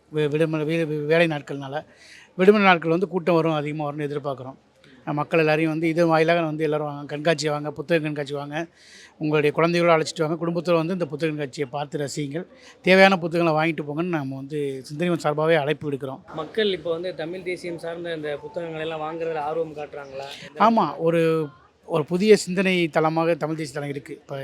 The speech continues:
Speaker 1: நம்ம இங்க ஏற்கனவே வந்து நிறைய ஐடியாலஜிகள் இங்க இருக்கு. அதுல வந்து இப்ப தமிழ் தேசிய சார்ந்த புத்தகங்களை வந்து நாம இங்க காட்சிப்படுத்தியிருக்கோம். மக்கள் விரும்பி தான் வாங்குறாங்க. அது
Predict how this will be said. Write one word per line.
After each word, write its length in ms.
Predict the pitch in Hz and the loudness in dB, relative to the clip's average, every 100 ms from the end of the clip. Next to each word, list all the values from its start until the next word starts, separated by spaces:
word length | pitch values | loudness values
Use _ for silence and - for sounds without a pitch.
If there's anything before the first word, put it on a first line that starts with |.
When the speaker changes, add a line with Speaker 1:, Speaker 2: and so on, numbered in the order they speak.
| 135 135 | -10 -12
Speaker 1:
நம்ம 220 | 135 139 | -10 -10
இங்க 160 | 139 | -4
ஏற்கனவே 320 | 147 147 165 170 | -2 0 0 0
வந்து 240 | 165 170 165 - - - | 0 -2 -2 -4 -18 -6
நிறைய 220 | 151 170 160 | 2 6 6
ஐடியாலஜிகள் 520 | 165 180 170 160 165 | 6 4 2 -2 -2
இங்க 160 | 160 | -2
இருக்கு. 280 | 151 151 160 220 - _ _ - | -2 -2 -2 -4 -6 _ _ 2
அதுல 180 | 170 175 | 6 6
வந்து 200 | 175 202 | 4 0
இப்ப 160 | 180 | 0
தமிழ் 200 | 180 175 | 0 0
தேசிய 180 | 185 170 | 0 0
சார்ந்த 220 | 170 165 | 0 0
புத்தகங்களை 420 | 160 151 160 151 151 | -2 -2 -2 -2 -4
வந்து 140 | 180 | -2
நாம 220 | 196 156 | 0 -2
இங்க 140 | 139 135 | -4 -8
காட்சிப்படுத்தியிருக்கோம். 680 | 135 127 139 127 123 135 330 | -10 -10 -12 -12 -12 -12 -10
மக்கள் 260 | 156 147 170 | -8 -4 -4
விரும்பி 220 | 156 151 | -2 -4
தான் 140 | 147 | -6
வாங்குறாங்க. 300 | 139 139 131 | -8 -10 -12
அது 180 | - 151 | -10 -10